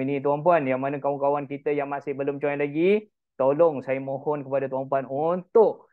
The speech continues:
seru mereka, bisik-bisiklah kepada mereka di angin lalu kan. <laughs> Di angin lalu, ajak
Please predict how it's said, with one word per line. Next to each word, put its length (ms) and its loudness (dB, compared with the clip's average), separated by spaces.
seru 480 2
mereka, 400 2
bisik-bisiklah 880 -6
kepada 320 0
mereka 480 0
di 160 -4
angin 320 0
lalu 400 2
kan. 120 4
<laughs> 720 -6
Di 80 8
angin 240 4
lalu, 240 6
ajak 340 4